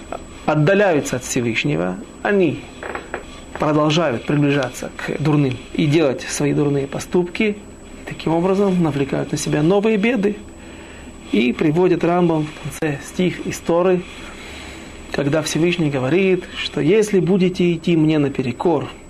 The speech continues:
и не захотите слушать, это стих находится в книге Дворим, двадцать третьей главе, в, в, в, Бе-, Бе-, Беху-, э, извините, в Вайкра, э, в Беху-, в недельной главе Бехукатай,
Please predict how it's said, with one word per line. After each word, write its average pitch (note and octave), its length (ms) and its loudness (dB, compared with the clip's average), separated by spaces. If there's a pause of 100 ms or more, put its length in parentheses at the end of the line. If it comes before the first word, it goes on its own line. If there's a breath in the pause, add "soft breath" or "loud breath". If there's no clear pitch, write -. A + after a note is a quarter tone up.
(220)
и D3 60 2
не C#3 120 4
захотите D3 540 0
слушать, - 720 0 (640 loud breath)
это C#3 340 -2 (300)
стих - 260 -2
находится C3+ 480 -2
в - 80 -6
книге D3 300 2
Дворим, D3+ 580 2 (680 loud breath)
двадцать C3+ 360 -2
третьей B2+ 300 0
главе, D#3 460 4 (1080)
в, D3+ 80 -2
в, C#3+ 460 2
в, C3 160 -2
Бе-, D3+ 160 2
Бе-, D3+ 200 0
Беху-, D#3 340 2
э, D3 140 0 (1800)
извините, D3 380 4
в C#3 120 0
Вайкра, D3+ 520 2 (160)
э, D2 520 -2
в C3 100 -2
Беху-, C#3 440 -2
в C#3 140 -2
недельной D3+ 240 2
главе C#3+ 160 4
Бехукатай, D3+ 720 0